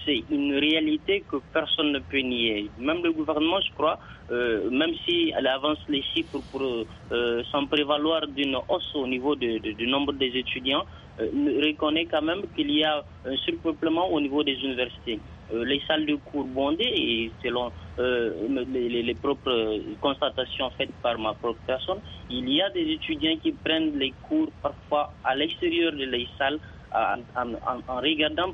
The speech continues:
par les fenêtres, vous vous rendez compte ? Alors à cela s'ajoute la promiscuité au niveau des dortoirs. Euh, je, les chambres qui ont été conçues dans les années quatre-vingts, quatre-vingt-dix pour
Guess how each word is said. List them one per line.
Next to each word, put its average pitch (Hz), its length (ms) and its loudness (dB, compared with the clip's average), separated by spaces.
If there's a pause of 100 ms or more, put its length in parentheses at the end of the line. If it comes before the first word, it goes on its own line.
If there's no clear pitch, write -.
par 196 100 4
les 185 140 0
fenêtres, 135 420 -2
vous 117 200 -2
vous 127 40 -4
rendez 135 220 0
compte ? 147 220 -2 (300)
Alors 151 220 2
à 143 60 0 (100)
cela 180 240 2
s'ajoute 185 380 -2
la 302 80 2
promiscuité 339 720 -2
au 370 80 2
niveau 170 240 2
des 160 140 0
dortoirs. 165 480 0 (360)
Euh, - 100 0 (180)
je, - 160 -4 (580)
les 160 140 2
chambres 190 320 0
qui 165 180 0
ont 170 140 2
été 170 240 0
conçues 165 580 0 (160)
dans 131 120 2
les 127 240 0
années 139 260 2
quatre-vingts, 139 600 -2
quatre-vingt-dix 135 580 0 (500)
pour - 100 -4